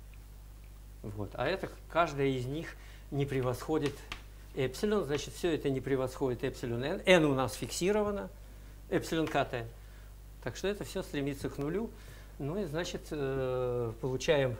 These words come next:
что эта симметрическая разность имеет вероятность, стремящуюся к нулю, а, а я уже объяснял, что отсюда вытекает сходимость вероятностей.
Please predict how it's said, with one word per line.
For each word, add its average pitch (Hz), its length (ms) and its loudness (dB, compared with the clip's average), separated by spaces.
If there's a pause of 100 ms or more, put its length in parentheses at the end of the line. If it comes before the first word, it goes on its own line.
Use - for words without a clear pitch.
(140)
что - 200 0
эта 135 200 4
симметрическая 131 840 2
разность 113 480 4
имеет 120 400 2 (320)
вероятность, 131 640 6
стремящуюся 123 680 -2
к - 100 -10
нулю, 160 340 2
а, 117 200 2
а 113 100 0
я 147 140 2
уже 135 180 4
объяснял, 131 440 0
что 131 140 0
отсюда 117 340 0
вытекает 135 460 -2
сходимость 127 480 0
вероятностей. 107 640 -2